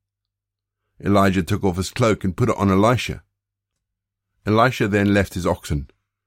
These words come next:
ran after Elijah and said, "Let me kiss my mother and father goodbye, and then I will go with you." Elijah answered, "All right, go back. I'm not stopping you."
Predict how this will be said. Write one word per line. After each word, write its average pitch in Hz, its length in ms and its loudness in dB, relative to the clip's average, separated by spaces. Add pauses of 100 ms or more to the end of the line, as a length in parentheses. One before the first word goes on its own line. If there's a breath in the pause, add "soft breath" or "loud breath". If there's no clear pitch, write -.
(300)
ran 127 240 2
after 113 360 2
Elijah 98 380 2
and 95 120 0
said, 92 260 -4 (580)
"Let 123 160 0
me 147 120 2
kiss - 260 -2
my 131 100 2
mother 120 280 2
and 95 200 -2
father 110 300 0
goodbye, 92 480 0
and 98 160 0
then 104 80 2
I 110 80 2
will 110 140 2
go 117 200 0
with 120 220 -2
you." 71 140 -8 (1400)
Elijah 80 400 0
answered, 82 340 -4 (200)
"All 107 80 0
right, 107 240 0 (480)
go 117 100 -4
back. 143 360 -2 (220)
I'm 104 160 0
not 131 180 0
stopping 76 360 -6
you." 69 160 -10